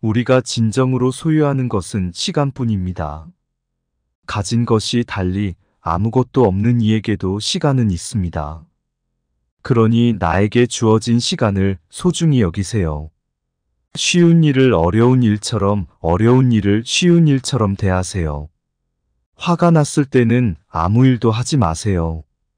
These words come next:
분노는 하는 일마다 잘못되게 만듭니다.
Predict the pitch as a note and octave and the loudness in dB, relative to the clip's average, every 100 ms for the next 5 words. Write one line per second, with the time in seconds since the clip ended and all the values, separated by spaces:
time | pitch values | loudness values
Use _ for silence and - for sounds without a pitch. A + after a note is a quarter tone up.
0 | _ _ _ _ _ - A#2 A#2+ B2 B2 | _ _ _ _ _ -2 2 4 4 2
1 | C3 C3+ E3 D#3+ D3+ C3+ B2 G#2+ G#2+ A2 | 0 0 0 2 2 2 2 2 2 0
2 | - G2 G2+ B2 - A2+ G#2+ F#2+ E2+ G2+ | -2 -2 -2 0 0 0 0 0 -2 -4
3 | F#2 F2+ E2+ D2+ D#2 | -4 -2 -4 -6 -12